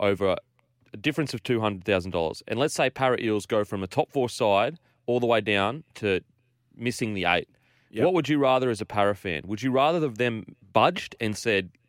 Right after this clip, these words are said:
Speaker 1: "Let's keep Mi-, Mitchell Moses and pay a little bit extra"? Yes, he's probably, <clears throat> you know, on the, in, in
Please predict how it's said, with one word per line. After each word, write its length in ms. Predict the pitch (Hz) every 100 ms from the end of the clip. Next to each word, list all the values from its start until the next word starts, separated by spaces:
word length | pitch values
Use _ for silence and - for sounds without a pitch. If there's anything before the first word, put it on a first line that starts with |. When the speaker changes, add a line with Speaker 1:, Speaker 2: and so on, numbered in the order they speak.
| _ _
Speaker 1:
"Let's 180 | 120 -
keep 300 | - 131 131
Mi-, 100 | 123
Mitchell 280 | 123 113 120
Moses 340 | 104 104 98
and 100 | 95
pay 220 | 90 107
a 80 | 117
little 180 | 113 127
bit 140 | 127
extra"? 380 | 113 - - 110
Yes, 300 | 101 113 127
he's 120 | 120
probably, 460 | 104 - 117 117 120 - -
<clears throat> 260 | - - 170
you 100 | 123
know, 200 | 107 101 - _ _ -
on 160 | 131
the, 180 | 127 113 - -
in, 160 | - 123
in 200 | 135 113